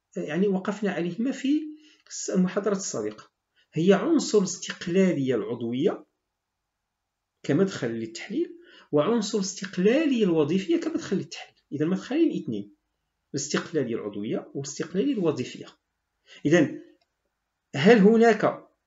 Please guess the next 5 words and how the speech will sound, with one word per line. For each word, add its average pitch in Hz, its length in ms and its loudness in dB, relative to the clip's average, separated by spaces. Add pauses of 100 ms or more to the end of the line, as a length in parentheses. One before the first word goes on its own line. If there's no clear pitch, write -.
استقلالية 247 840 4
عضوية 135 640 0 (800)
للحكومة 196 1040 6 (800)
ولرئاسة 196 720 6
الحكومة - 600 -2